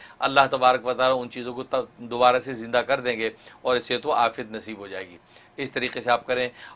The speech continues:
बाकी आपके मैदे के हवाले से ये मैं पहले भी बता चुका हूँ, इसके लिए बड़ी अच्छी दुआ है,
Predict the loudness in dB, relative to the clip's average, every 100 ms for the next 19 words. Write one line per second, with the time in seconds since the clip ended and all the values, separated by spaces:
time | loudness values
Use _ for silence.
0 | 2 4 4 4 6 6 4 0 0 0
1 | 0 2 6 8 8 6 2 0 -2 -20
2 | -12 -2 0 4 4 4 -2 -2 2 0
3 | 0 -6 -8 -8 -8 -6 -4 -4 -4 -8
4 | -8 -2 4 6 4